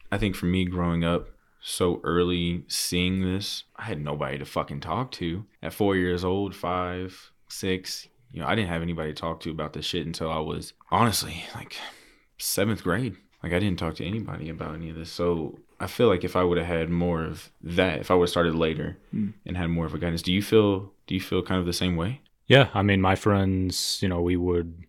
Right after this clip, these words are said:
Speaker 3: you know, at the time for us, I mean, people born late eighties, early nineties, most,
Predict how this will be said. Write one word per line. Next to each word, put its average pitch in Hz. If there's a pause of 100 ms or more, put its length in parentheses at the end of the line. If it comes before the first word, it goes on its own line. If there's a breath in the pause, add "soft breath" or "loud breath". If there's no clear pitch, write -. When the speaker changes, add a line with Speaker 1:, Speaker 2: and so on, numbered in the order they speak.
(140 soft breath)
Speaker 3:
you 139
know, 117
at 95
the 101
time 104
for 87
us, 101
I 92
mean, 78
people 90
born 80
late 82
eighties, 82
early 78
nineties, 82
most, 80